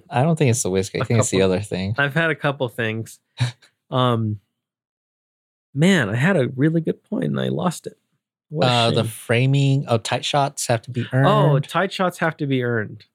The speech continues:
Speaker 2: Thank you, buddy. You're a, <laughs> damn, you're a genius.
Speaker 1: <laughs>
Speaker 2: Tight shots have to be earned because they, they should, uh, create a reaction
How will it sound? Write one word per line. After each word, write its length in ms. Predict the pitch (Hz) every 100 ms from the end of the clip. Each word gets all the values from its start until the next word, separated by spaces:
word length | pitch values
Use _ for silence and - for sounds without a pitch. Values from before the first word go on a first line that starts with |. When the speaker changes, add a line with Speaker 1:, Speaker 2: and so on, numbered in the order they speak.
| -
Speaker 2:
Thank 220 | 135 127
you, 60 | 117
buddy. 300 | 107 101 110
You're 320 | 110 127 120
a, 80 | 120 - -
<laughs> 200 | - -
damn, 360 | 120 160 120 -
you're 180 | 147
a 40 | 147
genius. 460 | 143 87 - - 135 113 - _ _ _
Speaker 1:
<laughs> 480 | _ _ _ - _
Speaker 2:
Tight 240 | - 185 196
shots 240 | 180 175
have 160 | 165 156
to 100 | 147
be 180 | 135
earned 320 | 143 139 139 127
because 560 | 120 - 127 120 113 135 _ _
they, 160 | 131 127 -
they 240 | 139 131
should, 460 | 123 - 147 131 - _ -
uh, 540 | 123 120 110 - - 117 - _ _
create 220 | - 143
a 60 | 127
reaction 800 | 120 120 117 120 - 117 107 107